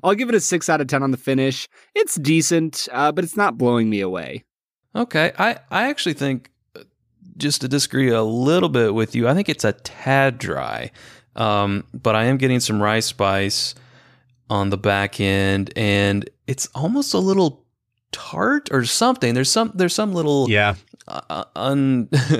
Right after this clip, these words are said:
Speaker 2: <laughs> un-, uh, defined something or other.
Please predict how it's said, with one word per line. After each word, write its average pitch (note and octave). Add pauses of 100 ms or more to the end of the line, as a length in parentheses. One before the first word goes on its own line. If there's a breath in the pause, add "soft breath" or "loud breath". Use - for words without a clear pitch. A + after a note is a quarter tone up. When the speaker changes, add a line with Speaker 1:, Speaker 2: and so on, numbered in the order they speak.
Speaker 2:
<laughs> -
un-, C3 (200)
uh, G#2+
defined G#2+ (440)
something -
or A1+
other. C#2+